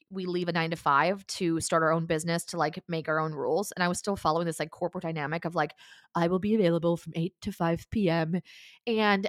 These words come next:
I didn't like that. And, and when I was thinking about, like, baby coming into the mix,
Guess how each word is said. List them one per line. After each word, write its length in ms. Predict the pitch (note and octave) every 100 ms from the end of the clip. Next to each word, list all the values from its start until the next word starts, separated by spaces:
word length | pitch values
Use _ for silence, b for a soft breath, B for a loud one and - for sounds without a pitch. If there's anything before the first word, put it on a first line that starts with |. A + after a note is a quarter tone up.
| -
I 80 | B3
didn't 220 | D#4 D#4
like 300 | C4 A#3+ A#3
that. 200 | E3+ C3+ - -
And, 160 | G#3+ -
and 140 | A3+
when 80 | A3
I 80 | A3
was 160 | G#3+
thinking 400 | - D#4 D#4+ E4
about, 460 | B3+ F#3 F3 - -
like, 240 | F3+ E3
baby 280 | G#3+ A#3 A#3+
coming 280 | A#3 F#3 F3
into 160 | E3 E3
the 80 |
mix, 460 | C#3+ B2 - -